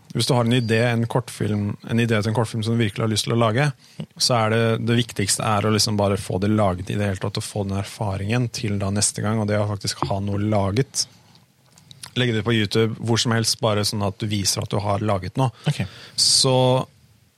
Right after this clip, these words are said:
Speaker 1: det er jo noen manusforfattere blant som sier at man skal egentlig ikke skrive et manus med tanke på begrensninger,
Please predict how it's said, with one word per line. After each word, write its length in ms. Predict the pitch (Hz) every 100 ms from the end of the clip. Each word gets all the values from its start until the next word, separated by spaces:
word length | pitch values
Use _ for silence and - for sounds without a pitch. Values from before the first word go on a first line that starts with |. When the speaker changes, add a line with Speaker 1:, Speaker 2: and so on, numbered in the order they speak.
| _ _ -
Speaker 1:
det 60 | 139
er 120 | 135
jo 60 | 160
noen 460 | 147 123 127 127 - 127
manusforfattere 560 | 123 110 - 110 110 117
blant 180 | 120 123
som 120 | 131
sier 360 | 117 - 151
at 100 | 120
man 120 | 127 120
skal 300 | - 123 127
egentlig 420 | 107 101 113 101
ikke 240 | - 104 101 - - - - - - - _ -
skrive 840 | - - - 131 120 104 98 107
et 80 | 107
manus 380 | 113 98 101 98
med 100 | 110
tanke 220 | 123 104
på 100 | 110
begrensninger, 720 | 104 117 107 98 - 113 151